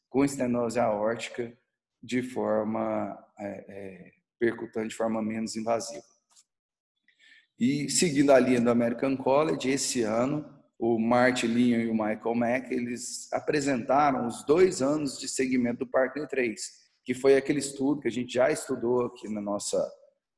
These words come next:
é, é, a gente já viu aqui no, no nosso, nas nossas aulinhas,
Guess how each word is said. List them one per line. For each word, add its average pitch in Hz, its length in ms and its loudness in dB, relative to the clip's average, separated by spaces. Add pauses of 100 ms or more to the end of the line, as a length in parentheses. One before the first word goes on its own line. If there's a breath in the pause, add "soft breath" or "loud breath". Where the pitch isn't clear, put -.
(200)
é, 101 220 -6
é, 95 540 -6
a - 20 -8
gente 98 220 -10
já 127 160 6
viu 117 380 -2
aqui 107 220 -8
no, 107 220 -8
no 107 220 -6
nosso, 98 600 -6 (640)
nas 107 160 -4
nossas 107 320 -6
aulinhas, 113 760 -4